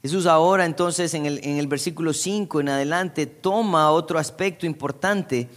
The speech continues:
de la vida de todo creyente y empieza a hablar acerca de la oración. En el versículo cinco dice: "Y cuando ores, no seas como los hipócritas, porque ellos aman el orar en pie en las sinagogas y en las esquinas de las calles para ser visto de los hombres.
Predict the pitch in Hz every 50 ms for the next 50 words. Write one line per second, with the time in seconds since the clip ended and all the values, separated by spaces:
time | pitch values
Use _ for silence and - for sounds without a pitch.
0 | - - - - - - _ - - 131 156 160 160 156 160 151 151 147 170 233
1 | 277 285 254 196 170 160 160 160 151 156 - - - 214 214 220 208 - - 185
2 | 165 160 156 160 190 233 240 196 - 180 170 165 147 170 175 175 175 180 165 -
3 | 175 190 190 - 196 175 165 160 165 165 160 151 - - 165 147 - 156 139 131
4 | 127 131 131 143 160 160 - 233 240 247 220 123 117 - - _ _ _ _ _
5 | _ _ _ _ _ _ _ _ _ _ _ - 147 160 151 156 151 - 165 -
6 | 160 160 147 147 - 185 190 170 - 156 156 160 160 - 165 156 - 165 156 156
7 | 143 151 151 165 190 214 202 190 160 151 165 165 160 - - 185 202 247 240 196
8 | 160 - - 160 147 143 143 143 139 - 135 123 123 123 117 123 127 135 135 -
9 | 175 185 180 - - - - - - - - - - - _ _ - 170 170 170
10 | 185 190 202 202 185 - - - 185 202 220 226 214 196 185 180 165 156 160 156
11 | 151 156 160 160 170 175 170 165 156 151 147 151 151 165 170 170 180 180 170 156
12 | 139 - 160 143 135 131 135 135 131 135 143 160 160 - 147 135 131 127 120 135
13 | 123 - - 139 139 135 131 127 135 135 131 123 - - 135 120 113 117 143 170
14 | 170 - - - 139 139 131 - 175 160 156 147 135 131 156 220 247 240 - -
15 | - - 143 143 131 135 127 131 127 - - - 185 208 208 180 135 110 90 76
16 | - -